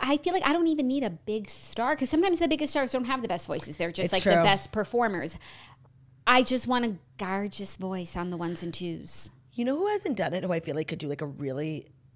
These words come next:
Speaker 2: interesting version? Miley.
Speaker 1: Yeah.
Speaker 2: She has, like, a rockery voice and she can really, like, sing big.
Speaker 1: Yeah, she can sing big. But the thing is,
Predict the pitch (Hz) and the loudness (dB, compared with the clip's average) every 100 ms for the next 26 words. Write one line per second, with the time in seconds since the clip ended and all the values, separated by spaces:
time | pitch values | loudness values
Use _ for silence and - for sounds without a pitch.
0 | - 165 - 151 - 156 117 90 160 165 | -6 -4 -4 -4 -6 -6 -6 -6 -4 -2
1 | 190 247 269 _ - _ _ _ _ _ | -2 -4 -8 _ -20 _ _ _ _ _
2 | _ 180 180 175 143 - - - - - | _ -2 0 2 -2 -6 -14 -18 -20 -20
3 | _ - - - _ _ _ - _ _ | _ -20 -20 -20 _ _ _ -20 _ _
4 | - 185 170 180 - - - - 311 320 | -10 -8 -8 -10 -18 -14 0 4 6 6
5 | 359 240 180 175 185 214 214 214 175 185 | 6 4 6 6 6 2 -2 0 2 2
6 | 190 202 - 240 381 453 480 370 202 196 | 2 0 -4 -2 -4 -2 2 2 2 0
7 | - 226 214 202 151 180 151 85 - 240 | 0 4 4 4 2 0 0 -4 -4 2
8 | - - 269 269 254 - 233 214 214 233 | 2 2 0 0 0 4 4 4 2 2
9 | 226 240 311 294 | -2 0 2 0